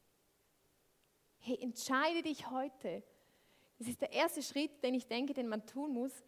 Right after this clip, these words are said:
Entscheide dich heute, ich will nicht so bleiben, wie ich bin, sondern ich möchte besser werden. Und selber schaffen wir das oft nicht. Also ich meine, ich habe auch schlechte Angewohnheiten und pff,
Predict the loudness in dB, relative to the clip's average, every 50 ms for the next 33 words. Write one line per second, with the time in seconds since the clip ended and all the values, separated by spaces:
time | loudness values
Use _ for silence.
0 | -16 -4 -2 -2 0 0 4 6 8 8 8 6 6 2 0 -4 -2 2 2 2
1 | 2 2 -2 0 0 0 0 0 -2 -6 -14 -20 -20 _ _ _ _ _ _ _
2 | _ -20 -20 -20 -10 -8 -8 -4 2 2 2 2 2 0 -2 0 -2 -2 2 4
3 | 4 6 6 4 2 2 -2 -2 -2 -6 -6 -8 -4 0 0 2 2 2 -2 -4
4 | -6 -14 -20 -20 -20 _ _ _ _ -10 -8 -8 -8 -8 -8 -8 -8 -6 -8 -8
5 | -8 -2 -4 -4 -4 -2 -2 -2 -2 -2 -2 -4 -4 -4 -6 -10 -12 -12 -14 _
6 | _ _ _ _ _ _ _ _ _ -20 _ -20 -20 _ -6 -4 4 8 8 8
7 | 8 8 6 4 2 2 0 0 0 -2 0 -2 -2 -2 -2 -4 -2 -2 -2 -2
8 | -4 -14 -12 -10 -10 -10 -12 -14 -20 -20 -20 _ _ _ _ _ _ _ _ _
9 | _ _ _ _ _ _ _ _ _ _ _ -6 -6 -4 -4 -6 -8 -6 -6 -6
10 | -6 -6 -6 -6 -2 0 0 0 0 -2 -2 -2 -2 -2 -2 -4 -2 0 2 2
11 | 0 0 0 0 0 4 4 4 4 4 0 -4 -6 -4 -4 -6 -6 -8 -8 -8
12 | -6 -6 -6